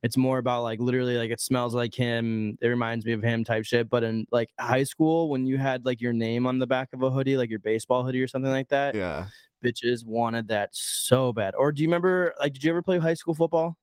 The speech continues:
Speaker 2: No, I did not.
Speaker 1: Oh, bitches wanted to have your other jersey for the game. Oh my goodness.
Speaker 2: I believe that. I believe that.
Speaker 1: Ugh.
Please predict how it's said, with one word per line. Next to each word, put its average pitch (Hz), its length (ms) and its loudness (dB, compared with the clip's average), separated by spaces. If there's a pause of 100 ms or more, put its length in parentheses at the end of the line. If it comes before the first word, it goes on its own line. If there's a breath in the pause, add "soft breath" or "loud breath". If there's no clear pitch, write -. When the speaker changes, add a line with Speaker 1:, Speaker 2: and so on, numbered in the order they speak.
Speaker 2:
No, 98 160 -8
I 85 140 -6
did 71 120 -12
not. 73 300 -10 (680)
Speaker 1:
Oh, 123 120 2
bitches 127 360 0
wanted 135 220 0
to 127 80 -2
have 127 180 -2
your 120 160 0
other 120 260 0
jersey 123 360 -2
for 123 140 -4
the 110 80 -2
game. 120 480 0
Oh 123 320 0
my 117 340 -2
goodness. 101 500 -4
Speaker 2:
I 92 80 0
believe 85 300 -4
that. 87 460 -4
I 104 80 -6
believe 90 360 -4
that. 73 180 -6
Speaker 1:
Ugh. 104 180 -4